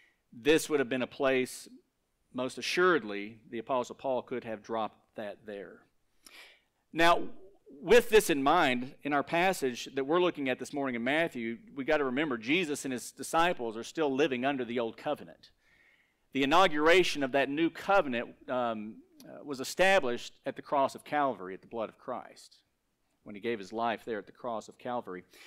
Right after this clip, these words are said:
So all of those ceremonial aspects of the old te-, uh, uh, old covenant law were still applicable for Jesus and his disciples, which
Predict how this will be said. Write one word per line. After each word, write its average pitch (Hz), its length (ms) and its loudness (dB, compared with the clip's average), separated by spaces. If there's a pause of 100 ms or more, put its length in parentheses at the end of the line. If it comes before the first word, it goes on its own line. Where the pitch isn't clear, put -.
(180)
So 160 180 2
all 214 280 10
of 247 80 6
those 214 220 8
ceremonial 190 680 4
aspects 165 560 2
of 135 60 -6
the 143 120 2
old 151 200 4
te-, 156 120 2
uh, 165 140 4
uh, 147 340 0
old 160 240 -2
covenant 147 420 2
law 147 260 6
were 123 160 0
still 180 360 -2
applicable 151 600 -2
for 135 140 -10
Jesus - 720 -10 (720)
and 147 180 0
his 131 120 2
disciples, 131 600 0
which 170 540 6